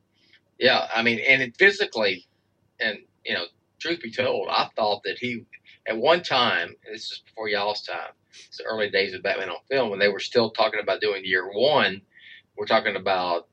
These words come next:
you know, ninety-nine. No, no, no. It's even earlier than that. We're talking about, um, yeah, you know, ninety-eight, ninety-nine,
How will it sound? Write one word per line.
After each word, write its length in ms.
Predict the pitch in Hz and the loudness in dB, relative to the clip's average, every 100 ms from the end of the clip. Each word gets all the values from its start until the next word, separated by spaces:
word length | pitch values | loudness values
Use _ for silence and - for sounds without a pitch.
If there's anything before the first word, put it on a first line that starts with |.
| _ | _
you 60 | |
know, 320 | - - - 104 | -20 -18 -2 2
ninety-nine. 800 | 104 101 98 95 98 92 90 92 - | 4 6 6 4 4 2 -2 -8 -4
No, 200 | 123 110 | -2 -2
no, 160 | 110 | -4
no. 240 | 104 92 - _ _ | -6 -10 -12 _ _
It's 140 | - | -16
even 140 | - - 110 | -14 -12 -8
earlier 260 | 98 90 | -8 -8
than 100 | 92 95 | -10 -4
that. 220 | 120 113 - | -2 -2 -4
We're 240 | - - | -10 -6
talking 200 | 98 104 | -6 -6
about, 520 | 95 - 90 87 85 85 | -12 -4 0 2 0 0
um, 340 | 85 92 82 - _ _ _ - - - | 0 0 -4 -10 _ _ _ -20 -20 0
yeah, 220 | - - - _ _ | 2 2 -2 _ _
you 140 | 113 101 | 0 0
know, 100 | 85 101 | 0 0
ninety-eight, 500 | 117 120 120 120 117 | 2 4 6 4 4
ninety-nine, 600 | 113 107 104 104 104 | 2 2 0 -2 -2